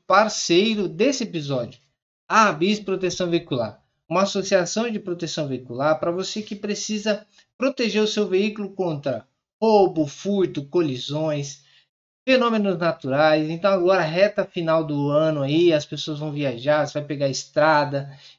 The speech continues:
Então você precisa viajar tranquilo, sua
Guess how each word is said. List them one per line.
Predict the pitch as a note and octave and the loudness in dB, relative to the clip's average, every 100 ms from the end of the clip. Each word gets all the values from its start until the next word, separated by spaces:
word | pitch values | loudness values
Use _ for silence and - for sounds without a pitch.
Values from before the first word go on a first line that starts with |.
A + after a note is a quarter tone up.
| - | -2
Então | F#3+ F#3+ - _ | 0 0 -4 _
você | D3+ F3 | -8 -6
precisa | F3 - F#3+ - _ _ _ _ _ _ _ | -6 -2 -2 -2 _ _ _ _ _ _ _
viajar | G3 G#3 F#3 F#3+ G#3 - - | 4 6 8 6 4 2 -6
tranquilo, | A3+ B3+ B3+ G#3 E3+ B2 | 2 2 2 2 2 2
sua | - D3+ | 0 0